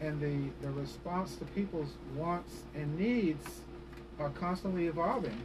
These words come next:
And we've had a whole pandemic that's changed and warped our society and changed a lot of, uh, of people's,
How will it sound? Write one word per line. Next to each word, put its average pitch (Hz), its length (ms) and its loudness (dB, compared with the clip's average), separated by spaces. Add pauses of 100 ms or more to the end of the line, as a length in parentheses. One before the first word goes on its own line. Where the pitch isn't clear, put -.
(180)
And 143 160 0
we've 165 180 2
had 170 180 2
a 156 60 4
whole 175 320 2
pandemic 185 600 2
that's 135 320 -2
changed 156 340 -2 (680)
and 143 160 2
warped 190 280 6 (120)
our 147 180 2
society 180 540 2
and 151 120 -2
changed 175 440 -2
a 151 60 0
lot 170 300 2
of, 156 180 4 (760)
uh, 139 260 0 (100)
of 135 80 0 (120)
people's, 165 600 -2